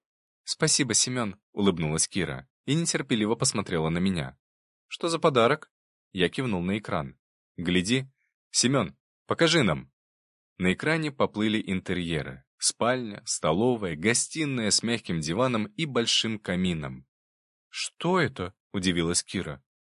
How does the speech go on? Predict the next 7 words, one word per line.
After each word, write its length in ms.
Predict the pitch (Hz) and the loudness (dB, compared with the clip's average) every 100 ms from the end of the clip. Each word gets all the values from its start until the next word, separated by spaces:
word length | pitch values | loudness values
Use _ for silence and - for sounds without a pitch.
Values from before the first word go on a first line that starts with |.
| _ | _
"Как 200 | - 139 | -6 -6
красиво!" 760 | - 147 143 - - 147 123 107 _ _ _ _ _ | 0 2 4 4 2 0 -2 -4 _ _ _ _ _
"Тебе 220 | - 80 | -4 -2
нравится?" 560 | 78 82 135 151 - 120 _ | 2 2 2 2 -2 -4 _
спросил 480 | - - 87 - 80 | -8 0 2 2 0
я. 260 | 78 69 - _ _ _ _ | -4 -6 -10 _ _ _ _
"Конечно. 720 | - 113 110 120 - 127 117 | -2 0 2 2 2 0 -10